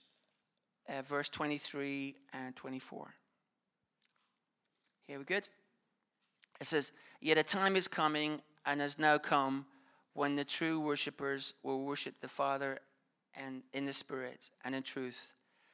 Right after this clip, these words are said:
For they are the kind of worshippers the Father seeks. God is spirit,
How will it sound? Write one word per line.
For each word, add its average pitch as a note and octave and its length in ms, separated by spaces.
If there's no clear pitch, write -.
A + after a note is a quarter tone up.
For C#3+ 260
they E3 280
are D#3 140
the C#3+ 100
kind C#3+ 280
of C3+ 140
worshippers C3 720
the - 80
Father C3 340
seeks. - 560
God D#3 240
is D#3+ 120
spirit, C#3 600